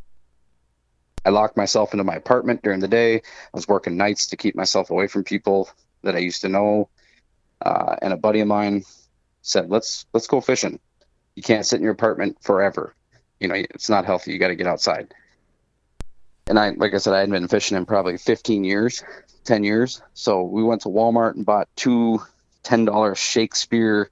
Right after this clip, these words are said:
Zebco combos and went up to the Goose Lake Narrows uh,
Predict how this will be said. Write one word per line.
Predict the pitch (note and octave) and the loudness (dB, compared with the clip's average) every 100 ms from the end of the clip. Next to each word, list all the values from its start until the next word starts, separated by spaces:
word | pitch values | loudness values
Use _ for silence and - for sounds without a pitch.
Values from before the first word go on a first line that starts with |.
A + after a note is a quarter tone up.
| _ _ - | _ _ -6
Zebco | G2 G#2+ G#2+ - A#2 A2 G#2+ G2+ - _ _ _ _ _ _ _ _ _ _ _ _ - - | 0 0 0 0 2 4 4 2 -4 _ _ _ _ _ _ _ _ _ _ _ _ -16 -10
combos | - A2+ A2 A2+ A2+ A2+ A2 | 0 2 4 4 4 2 0
and | F#2+ G2 - - _ _ - | -2 -6 -16 -20 _ _ 0
went | A2 A2 | 2 2
up | G#2+ | 0
to | - A2 G2 F#2 | -2 0 0 -2
the | F2+ | -2
Goose | F2+ A#2 - | 0 0 2
Lake | G#2+ G#2 - | 2 0 0
Narrows | G#2+ A2 G#2+ G2+ F#2+ - - - - _ _ - | 2 4 4 2 0 -6 -8 -20 -20 _ _ -4
uh, | G2+ F#2+ F2 E2 E2 | 0 0 0 0 -2